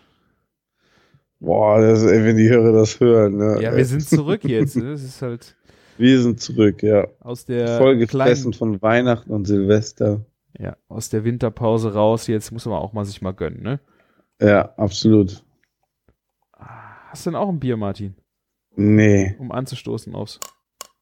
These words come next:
Speaker 2: neue Jahr?
Speaker 1: Ich hab, ich hab hier schon die erste traurige Nachricht. Ich trink keinen Alkohol mehr.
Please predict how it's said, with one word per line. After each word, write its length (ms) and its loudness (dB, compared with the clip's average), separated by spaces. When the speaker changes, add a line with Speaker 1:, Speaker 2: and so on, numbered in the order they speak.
Speaker 2:
neue 260 -6
Jahr? 200 -4
Speaker 1:
Ich 160 -6
hab, 100 4
ich 280 -4
hab 80 2
hier 140 4
schon 180 2
die 100 4
erste 280 2
traurige 480 2
Nachricht. 360 -2
Ich 40 -18
trink 240 -4
keinen 140 0
Alkohol 440 0
mehr. 280 -4